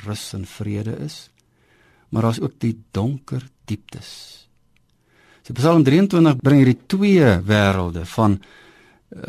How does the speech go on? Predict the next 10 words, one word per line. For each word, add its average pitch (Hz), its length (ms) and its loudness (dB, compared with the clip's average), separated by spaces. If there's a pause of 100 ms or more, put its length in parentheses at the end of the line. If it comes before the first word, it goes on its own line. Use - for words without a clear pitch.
(160)
groen 175 260 4
weivelde 113 1080 2 (520)
en 101 180 -2
donker 110 340 0
dieptes 113 300 -4
bymekaar. 110 800 -6 (720)
En 104 120 -2
dit 104 140 -2
sê 131 180 2
van 117 220 -2